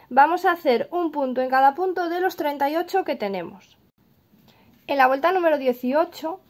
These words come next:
vamos a empezar haciendo dieciocho puntos bajos, uno en cada punto. Luego de los dieciocho puntos bajos vamos a hacer dos aumentos,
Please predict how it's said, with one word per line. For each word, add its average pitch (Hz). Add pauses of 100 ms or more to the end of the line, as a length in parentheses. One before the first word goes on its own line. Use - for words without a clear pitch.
(320)
vamos 285
a 349
empezar 311
haciendo 254
dieciocho 277
puntos 226
bajos, 254 (180)
uno 247
en 220
cada 220
punto. 302 (3250)
Luego 330
de 320
los 254
dieciocho 277
puntos 277
bajos 208
vamos 302
a 320
hacer 208 (560)
dos 247
aumentos, 339